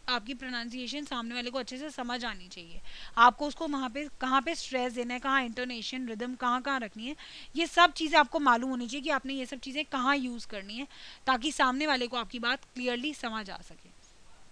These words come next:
Next is communicative efficiency। pronunciation should help to convey the meaning that is intended by the speaker। यानी कि ऐसा ना हो कि कुछ और ही meaning perceive कर ले speaker।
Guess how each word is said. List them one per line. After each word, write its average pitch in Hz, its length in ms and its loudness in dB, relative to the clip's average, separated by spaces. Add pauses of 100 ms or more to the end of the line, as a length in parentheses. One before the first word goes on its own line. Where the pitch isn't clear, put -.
(320)
Next 294 300 6
is 359 140 -2
communicative 302 800 4
efficiency। 220 640 -6 (500)
pronunciation 339 840 4
should 311 200 -4
help 247 320 2 (120)
to 294 60 -4
convey 247 400 0
the 269 120 -2
meaning 233 400 -4 (400)
that 240 180 10
is 277 160 0
intended 233 340 -6
by 214 180 -6
the 202 80 -14
speaker। - 520 -16
यानी 240 200 0
कि 294 100 -2
ऐसा 262 400 4
ना 320 100 6
हो 311 180 8
कि 330 260 -2 (220)
कुछ 311 220 -6
और 277 300 10
ही 349 80 4
meaning 285 320 2
perceive 240 380 -2
कर 220 120 -4
ले 220 140 -6
speaker। 240 400 -4